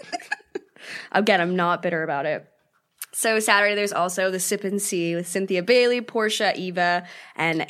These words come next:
Kenya talking about new episodes, some sneak peeks. But, <sighs> you guys, Sunday comes and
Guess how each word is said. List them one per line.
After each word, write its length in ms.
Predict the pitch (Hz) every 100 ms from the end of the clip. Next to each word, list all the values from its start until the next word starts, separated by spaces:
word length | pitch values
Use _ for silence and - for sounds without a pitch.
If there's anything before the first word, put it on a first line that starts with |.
| -
Kenya 680 | - 240 247 247 240 240 226
talking 460 | 214 180 190 175
about 480 | - 175 160 156 139 - - -
new 200 | 262 302
episodes, 800 | 277 277 - 262 254 254 247 247
some 140 | 185
sneak 360 | 180 240 247 -
peeks. 560 | - 233 233 220 - - - - - - - - _ _ _ _ -
But, 360 | 277 277 269 254 - -
<sighs> 220 | - -
you 120 | 247
guys, 720 | 202 143 143 139 127 214 - - - _ _ _ _ _ _ _ _ -
Sunday 560 | - - 208 202 208 202
comes 680 | 196 139 135 131 139 147 -
and 640 | - 160 147 143 147 143